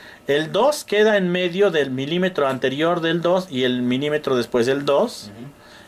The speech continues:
Speaker 1: Y a-, aquí empieza el, el cero, desde donde comienza la lámina. Esa es la distancia que debería de haber siempre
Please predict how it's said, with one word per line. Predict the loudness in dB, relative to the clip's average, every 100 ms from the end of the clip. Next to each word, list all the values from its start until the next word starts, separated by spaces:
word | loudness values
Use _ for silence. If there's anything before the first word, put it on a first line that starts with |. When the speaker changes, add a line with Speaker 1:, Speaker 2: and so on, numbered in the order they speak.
| -14 -6
Speaker 1:
Y | -4 -4 -4
a-, | -4 -4
aquí | -6 -4 -6
empieza | -4 -4 0
el, | 0 0
el | -4 -4 -4
cero, | -2 0 0 0
desde | 0 2
donde | 2 2 2 0 -2
comienza | 0 2 0 0
la | 0
lámina. | 0 0 0 -2 0
Esa | -2 0 0
es | 0 -2
la | -2 -2
distancia | -2 -2 -4 -2 -4
que | 0
debería | 2 4 2
de | 2
haber | 0 -2
siempre | -4 -4 -4 0 -2